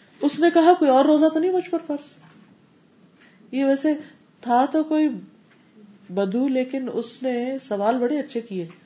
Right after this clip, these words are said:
کہ بس یہی فرض ہے نا، واضح کر دی بات، ورنہ ہم شک میں رہ جاتے۔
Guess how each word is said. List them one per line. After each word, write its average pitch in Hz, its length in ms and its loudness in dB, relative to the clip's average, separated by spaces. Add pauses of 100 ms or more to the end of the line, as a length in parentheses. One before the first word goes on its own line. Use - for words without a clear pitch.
(580)
کہ 262 60 -6
بس 269 220 2
یہی 269 160 8
فرض 262 300 2
ہے 254 80 -2
نا، 370 100 -8 (140)
واضح 247 360 6
کر 269 140 2
دی 220 140 -4
بات، 180 220 -4 (1800)
ورنہ 208 180 -2
ہم 254 240 0 (200)
شک 226 260 -4
میں 277 140 0
رہ 233 120 2
جاتے۔ 175 320 -4